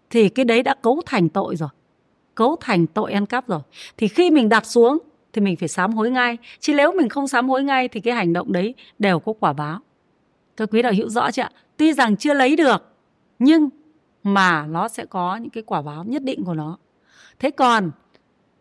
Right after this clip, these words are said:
bạn đút một cái, ừm, món đồ này vào túi từ bao giờ rồi ấy, bạn không để ý, tức là bạn không có ý định ăn cắp,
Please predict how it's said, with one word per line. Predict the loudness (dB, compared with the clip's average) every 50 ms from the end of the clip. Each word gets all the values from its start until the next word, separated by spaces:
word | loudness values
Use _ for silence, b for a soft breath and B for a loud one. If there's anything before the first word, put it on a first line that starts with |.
| _ _ -4
bạn | -2 -2 -2 -4 -8 _ _ _ _ _ _ _ _ _ _ -20
đút | -14 -8 -4 -4 -4 -2 -2
một | -2 -2 -2
cái, | -4 -6 -8 _
ừm, | -8 -6 -6 -4 -4 -6 -6 -8 -8 -10 -12 -14 -16 -20 -20 _ _ _ _ _
món | -8 -4 -2 -2 0
đồ | 2 2 2 2
này | 0 0
vào | -2 -2 -4
túi | -2 -2 -2 -2 -2 -2 -2 -2
từ | 0 0 2 2
bao | 2 2 2 2
giờ | 2 2 4 4 4 4
rồi | 2 2 2 2 2
ấy, | 0 -2 -4 _ _ _ _ _ _ _ _ _ _ _ _ _ _ _ _ _ _ _ _
bạn | -8 -8 -8 -6
không | -4 0 2
để | 2 4 4
ý, | 4 2 2 2 0 0 -2 -6 _ _ _ _ _ _ _ _ _ _ _ _ _ _ _ _
tức | -12 -6
là | -4 -2
bạn | 0 0 -2 -2
không | -2 -2 -2 -2 0
có | 0
ý | 0 0 0 0
định | 0 -2 -2 -2
ăn | -2 -4 -4
cắp, | -4 -6 -6 -8